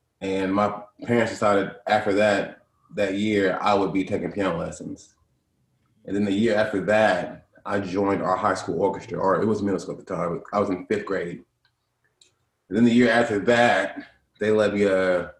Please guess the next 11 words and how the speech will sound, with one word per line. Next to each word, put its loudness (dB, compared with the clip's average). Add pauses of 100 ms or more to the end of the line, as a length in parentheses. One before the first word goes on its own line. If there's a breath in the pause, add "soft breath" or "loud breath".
they, 0
you 4
know, 0 (280)
invited -2 (480)
the -8
sixth -4
graders 0
to, -4
to -10
join -2
band. -2